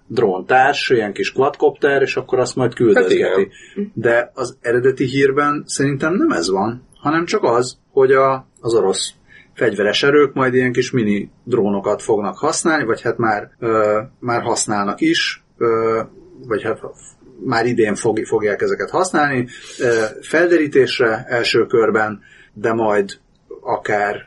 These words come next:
Speaker 1: ö, akár támadási lehetőségre is, ö, vagy támadásra is, ö, fogják esek-, esetleg ezeket alkalmazni.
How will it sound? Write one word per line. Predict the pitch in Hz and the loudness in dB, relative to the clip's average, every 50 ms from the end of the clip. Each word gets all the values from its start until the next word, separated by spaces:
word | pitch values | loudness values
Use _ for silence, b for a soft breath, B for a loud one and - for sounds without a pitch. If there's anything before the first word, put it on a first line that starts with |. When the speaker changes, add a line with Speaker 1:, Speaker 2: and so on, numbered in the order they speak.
| _ _ | _ _
Speaker 1:
ö, | - 113 107 104 101 101 98 101 107 117 127 - _ _ _ _ | -10 -8 -6 -4 -4 -4 -4 -4 -6 -10 -12 -20 _ _ _ _
akár | - 110 101 - - 104 101 - | -8 -6 -6 -4 -4 -6 -6 -4
támadási | - 113 104 101 98 98 95 98 95 95 - - - 110 104 101 98 98 - - | -4 -4 -4 -4 -4 -4 -4 -4 -2 -2 -2 -4 -4 -4 -4 -4 -6 -6 -10 -8
lehetőségre | 120 113 104 104 98 - - 107 101 - - 113 110 107 101 104 110 104 98 101 | -6 -4 -4 -4 -4 -6 -4 -4 -4 -2 -2 -2 -2 -2 -2 -2 -4 -2 -2 -2
is, | 104 - - - - | -2 -4 -4 -2 -2
ö, | 113 107 107 107 107 110 - - _ - | -2 -2 -2 -4 -6 -8 -10 -14 _ -8
vagy | - 113 | -8 -6
támadásra | - 127 107 104 107 107 104 98 - 110 104 | -4 -4 -4 -4 -4 -4 -6 -4 -2 -2 -2
is, | 101 - - - | 0 -2 -2 -2
ö, | 110 110 110 110 113 120 131 - - - 208 190 - - | -2 -4 -4 -4 -6 -8 -10 -14 -18 -20 -20 -20 -18 -12
fogják | - - 117 104 107 101 92 - | -6 -4 -4 -2 -2 -4 -4 -6
esek-, | - - - - - - - - - - | -6 -6 -6 -6 -6 -8 -10 -12 -10 -8
esetleg | - 107 - 110 98 - 104 101 104 | -6 -6 -4 -4 -4 -4 -4 -4 -2
ezeket | 98 104 98 - - - 135 | -2 -4 -4 -6 -6 -6 -4
alkalmazni. | 143 151 - - - 143 135 135 123 117 113 120 117 104 - | -4 -4 -4 -4 -4 -4 -2 -2 -2 -2 -4 -4 -6 -8 -10